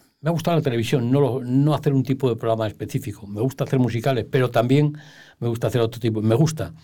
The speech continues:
Y entonces he tenido que hacer programas de, de esto, de seguridad vial, con lo cual he te-, he aprendido mucho de seguridad vial,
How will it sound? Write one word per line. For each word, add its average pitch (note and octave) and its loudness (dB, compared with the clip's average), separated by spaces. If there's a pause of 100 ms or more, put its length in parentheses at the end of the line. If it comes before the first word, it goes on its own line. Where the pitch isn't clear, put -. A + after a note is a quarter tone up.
(320)
Y B2+ -2
entonces D3 2 (400)
he A#2+ -2
tenido A#2 0
que A#2 2
hacer C3+ 0
programas G#2+ 0
de, G2 0
de A2 0
esto, - 0
de A#2 0
seguridad G#2+ 0
vial, D3 2
con C3 -4
lo G#2 -4
cual B2+ 0
he A#2 0
te-, A#2 -4
he B2 2
aprendido A#2 0
mucho C3+ 2
de A2 2
seguridad G#2+ 0
vial, C#3 4